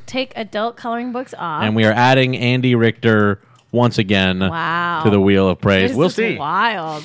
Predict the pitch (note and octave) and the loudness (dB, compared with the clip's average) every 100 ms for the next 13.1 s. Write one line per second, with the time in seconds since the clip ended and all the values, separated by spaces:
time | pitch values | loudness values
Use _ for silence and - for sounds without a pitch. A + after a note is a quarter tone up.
0 | G3+ A#2+ B2+ D#3 B2+ D3+ F3 F3+ - D#3+ | -6 0 2 2 2 2 2 2 6 8
1 | D#3 D3+ C#3+ - - - C#3+ C#3 C3+ D3 | 8 8 6 2 -20 -4 4 6 6 6
2 | G#3 A#3+ B3 G#3 G3+ G3 E3 - F3 E3+ | 8 10 8 6 6 4 4 4 6 6
3 | D3 B2+ B2+ B2+ A#2+ B2 B2+ B2 A#2 A#2+ | 4 4 2 6 6 6 6 6 4 0
4 | A#2 A#2 A2 A2+ A2+ A2+ G#2+ - - _ | 0 0 0 2 4 4 0 -2 -20 _
5 | - G#2+ B2+ C#3+ C3 B2 C3 C3 A#2+ A2+ | -10 2 4 8 8 8 6 4 4 4
6 | A2+ A2+ A2+ A2 A2 A2 A2+ A2+ F3+ G3 | 6 6 6 6 6 6 2 2 0 2
7 | G3+ G#3 G3+ G3 - B2+ F#3+ E3+ - - | 0 4 4 4 4 6 6 4 -8 -16
8 | - - A3+ A3+ A3 G#2 D3 D3+ D3 E3 | -18 -16 -16 -12 -4 0 2 2 2 2
9 | E3 E3 D#3 D3 D#3 - C#3 F3 E3+ F#3+ | 4 4 4 0 -4 0 0 2 4 6
10 | G#3+ D3+ - _ _ D#3 F3+ A3+ B3+ G#3+ | 6 4 -10 _ _ -12 -8 -6 -6 2
11 | C#3 E3 G3+ B2 - - - _ _ _ | 6 8 6 4 -2 -20 -20 _ _ _
12 | _ _ _ G2 - F#2 E2 A2 C3+ F#2 | _ _ _ -6 -2 -2 0 4 6 4